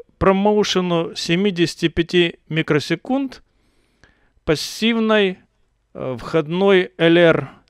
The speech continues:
цепью на М М бошке. Мне,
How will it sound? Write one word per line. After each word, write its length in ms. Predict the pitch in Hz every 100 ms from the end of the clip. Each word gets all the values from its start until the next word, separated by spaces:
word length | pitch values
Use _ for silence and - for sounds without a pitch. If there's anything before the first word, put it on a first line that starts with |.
| _
цепью 680 | - 220 240 233 233 220 - _ _ _ _ _
на 240 | 139 156 156
М 140 | 165
М 220 | 220 226 - _ -
бошке. 640 | 101 107 110 - - 107 _ _ _ _ _ _ _ _ _ _ _ _ _ _ _
Мне, 440 | 131 175 220 233